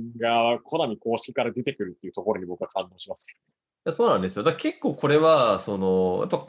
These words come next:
Speaker 2: コナミのそういった、あの、一連の音ゲーを知っている人に向けているところがあって、もちろん、あの、新規の人たちも取り込んでいくってのあると思うんですけれども、やっぱり一番反応しているのは、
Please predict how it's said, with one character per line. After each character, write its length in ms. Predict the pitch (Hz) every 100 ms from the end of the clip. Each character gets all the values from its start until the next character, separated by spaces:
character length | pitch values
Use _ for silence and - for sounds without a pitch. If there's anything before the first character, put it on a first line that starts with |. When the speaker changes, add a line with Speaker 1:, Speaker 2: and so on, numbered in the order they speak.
| _
Speaker 2:
コ 140 | - 233
ナ 100 | 185
ミ 140 | 120
の 380 | 107 104 87 80
そ 120 | 123
う 40 |
い 80 | 123
っ 20 |
た、 420 | - 123 117 101 107
あ 60 |
の、 60 | 113
一 240 | 127 -
連 240 | 190 190 185
の 240 | 208 - _
音 280 | - 143 165
ゲ 520 | 160 160 151 151 143 _ _ _ _ _ _ _ _ _ -
ー 40 |
を 60 | 185
知 180 | -
っ 40 | 143 - -
て 160 | 202
い 60 | 202
る 100 | 202
人 560 | 202 - 196 196 - _
に 160 | 156 151
向 160 | 113
け 160 | 117 139
て 120 | 143
い 40 | 135
る 80 |
と 100 | 131
こ 100 | 135
ろ 80 | 127
が 100 | 78
あ 60 | 71
っ 180 | - _
て、 460 | 85 80 71 - _ _ _
も 140 | 156
ち 80 | 160
ろ 120 | 196
ん、 40 | 107
あ 40 |
の、 200 | 92 90
新 160 | - 170
規 160 | 143
の 80 | 98
人 120 | -
た 60 | 92
ち 80 | 82
も 80 | 76
取 200 | 98 95
り 40 |
込 120 | 113
ん 40 | 87
で 80 |
い 60 | 78
く 100 | -
っ 40 |
て 100 | -
の 80 | 87
あ 60 | 92
る 100 | 82
と 60 | 85
思 140 | 78
う 20 |
ん 40 | 80
で 80 | 85
す 100 | -
け 80 |
れ 60 | 123
ど 120 | 143
も、 160 | 151 143
や 80 | 156
っ 20 |
ぱ 60 |
り 80 | 185
一 180 | 165 208
番 200 | 214 208
反 240 | 214 208
応 100 | 208
し 80 | 196
て 100 | 220
い 40 | 214
る 80 |
の 120 | 185 110
は、 420 | 107 98 80